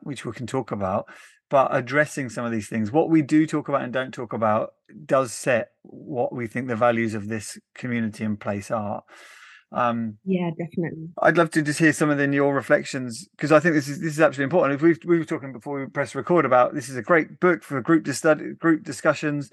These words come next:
Speaker 1: The danger is a lot of women will go, "This is great, I'd love to read that." Um, I'm gonna say the danger, <laughs> like, we'd love women to do that. The
Speaker 2: <laughs> I
Speaker 1: danger is
Speaker 2: would
Speaker 1: that
Speaker 2: love lots of women
Speaker 1: Yes.
Speaker 2: to read it.
Speaker 1: The danger is that only women.
Speaker 2: But it's not
Speaker 1: Yes.
Speaker 2: a women's book.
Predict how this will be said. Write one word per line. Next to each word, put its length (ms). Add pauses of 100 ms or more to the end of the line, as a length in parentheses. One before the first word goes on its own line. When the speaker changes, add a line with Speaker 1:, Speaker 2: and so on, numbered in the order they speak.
(220)
Speaker 1:
The 80
danger 340
is 140
a 60
lot 140
of 100
women 260
will 80
go, 160
"This 160
is 80
great, 200
I'd 120
love 140
to 100
read 220
that." 260 (400)
Um, 360 (120)
I'm 80
gonna 100
say 160
the 80
danger, 360
<laughs> 200
like, 280
we'd 140
love 200
women 240
to 80
do 180
that. 200 (180)
The 260
Speaker 2:
<laughs> 40
I 60
Speaker 1:
danger 200
is 80
Speaker 2:
would 100
Speaker 1:
that 80
Speaker 2:
love 200
lots 260
of 80
women 180
Speaker 1:
Yes. 120
Speaker 2:
to 60
read 180
it. 220
Speaker 1:
The 80
danger 260
is 60
that 160
only 340
women. 280 (320)
Speaker 2:
But 100
it's 180
not 260
Speaker 1:
Yes. 120
Speaker 2:
a 140
women's 300 (180)
book. 220